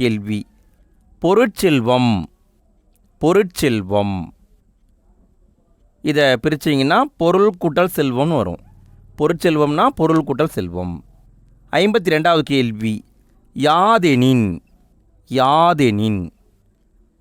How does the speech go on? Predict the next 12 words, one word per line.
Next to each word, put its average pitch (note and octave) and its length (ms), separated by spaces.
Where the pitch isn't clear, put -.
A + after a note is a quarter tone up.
இதுக்கான D3 360
பதில் F#3 240
யாது E3+ 460
கூட்டல் D#3 320
எனின். G2+ 300
யாதெனின்னா D3 880
யாது D3+ 280
கூட்டல் E3 300
எனின். F#2+ 300
ஐம்பத்தி F#3+ 440
மூன்றாவது D#3 520
கேள்வி, G2+ 360